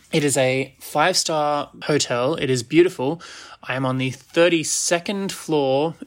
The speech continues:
in the middle of the city. And I know a lot of people think, "Oh, five-star hotel, you're gonna have all these amazing amenities." But the truth is, you are literally locked in a hotel room. They also make you pay for the hotel, which is three thousand dollars. So, you know, not only are you paying for the flight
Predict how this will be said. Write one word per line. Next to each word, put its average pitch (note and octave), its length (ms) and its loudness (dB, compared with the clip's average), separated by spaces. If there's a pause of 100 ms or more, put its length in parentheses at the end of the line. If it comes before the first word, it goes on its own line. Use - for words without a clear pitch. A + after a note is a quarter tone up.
in D3 200 -2
the C#3+ 60 0
middle D3 400 2
of C3 140 0
the C#3 80 -2
city. B2 480 0
And D3 120 0
I C#3+ 60 2
know D3 180 4
a D3 40 2
lot C3+ 160 2
of B2+ 40 -10
people C3+ 260 -6
think, C3+ 320 -4 (180)
"Oh, G3 180 4
five-star D#3+ 480 0
hotel, F3 480 2
you're E3+ 80 4
gonna D#3+ 140 -2
have C3 160 -4
all C3+ 80 0
these B2+ 160 -2
amazing A#2 320 -8
amenities." E3+ 560 0
But C3+ 320 0 (180)
the D3+ 80 -6
truth E3 340 2
is, C#3 380 0 (160)
you D3 200 0
are C#3 40 4
literally C3+ 380 0
locked B2 500 -2
in D3 140 -2
a C#3+ 60 -2
hotel C3+ 360 -4
room. A#2+ 580 -6
They C3+ 140 0
also C#3 260 -2
make C3 240 -2
you C#3 80 -4
pay C3+ 360 0
for C3+ 140 -8
the C#3 100 -2
hotel, D3 560 -2 (280)
which C#3 220 -8
is B2 160 -2
three C3+ 260 -2
thousand B2 340 -2
dollars. C3 520 -2 (220)
So, B2+ 380 0
you C#3+ 200 -6
know, A#2+ 140 -2
not B2+ 200 2
only B2+ 200 0
are - 20 -4
you B2+ 120 -2
paying C3 280 -4
for - 140 -10
the A#2+ 120 -8
flight D3+ 460 0